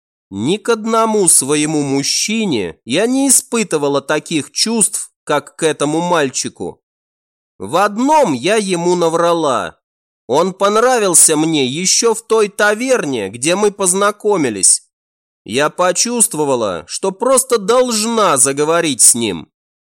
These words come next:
что если я этого не сделаю, то что-то очень важное в своей жизни упущу.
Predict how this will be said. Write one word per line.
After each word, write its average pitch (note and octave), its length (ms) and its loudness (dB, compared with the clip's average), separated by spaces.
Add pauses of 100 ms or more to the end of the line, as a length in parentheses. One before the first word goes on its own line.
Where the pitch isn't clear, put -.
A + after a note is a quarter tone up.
что - 280 -4
если F3 440 0
я F3+ 400 0
этого F3 380 0
не F3+ 220 0
сделаю, D#3+ 920 -2 (260)
то G#3+ 460 2
что-то C4 640 0 (140)
очень A#3+ 500 0
важное E3 680 2
в A2+ 60 0
своей D3 480 2
жизни C3 560 -2
упущу. C#3+ 840 -4